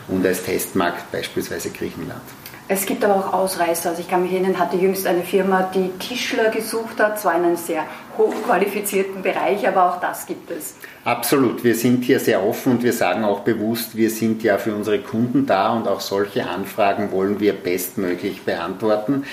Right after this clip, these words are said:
Speaker 1: Äh, deshalb ist auch unser Fokus, dass wir Tools aufsetzen und Services, die grundsätzlich für alle da sind.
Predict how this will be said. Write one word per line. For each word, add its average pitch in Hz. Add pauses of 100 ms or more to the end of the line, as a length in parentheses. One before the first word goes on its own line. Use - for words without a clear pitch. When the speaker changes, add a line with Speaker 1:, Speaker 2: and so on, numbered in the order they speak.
(240)
Speaker 1:
Äh, 107
deshalb 110
ist 110
auch -
unser 117
Fokus, 117
dass 104
wir 104
Tools 120
aufsetzen 104
und 101
Services, 107
die 113
grundsätzlich 110
für 90
alle 90
da 98
sind. 135